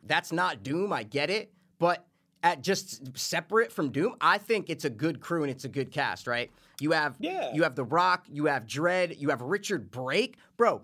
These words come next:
Speaker 2: Yeah.
Speaker 1: Richard Brake is my favorite character in this movie. He's so awesome. You're like, "Oh my God, no one does a good acting job." I go, "What? Dude, Richard Brake, he was, like, meant to play this fucking role, bro."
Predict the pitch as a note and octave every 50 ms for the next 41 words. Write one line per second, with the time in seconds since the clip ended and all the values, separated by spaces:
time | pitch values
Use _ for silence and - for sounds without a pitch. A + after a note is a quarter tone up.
0 | - B2 B2 B2 F#3+ A#3+ - - C#4 G#3+ D3 D#3 F#3 A3 A3+ G#3+ F#3+ C#3 E3+ F3+
1 | E3 C3+ - - - - - C#3+ F3 F#3+ D3+ C#3 F#3 - - - - D#3+ D#3+ D3
2 | - D3+ C#3+ C3+ B2 A#2 - C3+ C#3 C3 G#2 G2 - - F#3+ G3+ F#3+ - - -
3 | - - - - - - - G#3 G#3+ G#3+ G#3+ A3 - F3 E3+ F3 E3+ - - A#2+
4 | A2 A2 - - _ - D#3+ F#3 F#3 F3+ E3+ F3+ F#3+ G3 G3 G3 F#3+ G#3 F#3+ D#3
5 | C#3+ D3+ E3+ F3+ F3+ F3 E3+ F3+ E3 D3+ E3 D#3 E3+ D#3+ E3 F3 E3+ - D#3 C3+
6 | C3 C#3 C3 C3 C3 B2 C3+ B2 A2+ G#2+ - _ _ _ _ _ _ _ _ _
7 | _ _ _ _ - C#3+ D3 C#3 - _ _ _ - A#2+ - _ _ - D3 B2+
8 | F#2 - _ _ _ _ - G#2 C#3 F3 - - B3 F3+ - - A2+ C3+ E3+ F3+
9 | D#3+ - - _ - - - - D#3+ C#3 C3 A3+ A#3 A3 F3 C3 F3+ D#3+ C3+ B2+
10 | C3+ B2+ B2+ C3+ D#3 F3+ F#3+ - - F3 C#3 - - C#3 C3 A2+ A#2 G#2+ - -
11 | B2+ - - A2 G#2+ A2 A#2 G#2 G2 F#2 G2+ G#2+ G#2+ G#2 G2+ -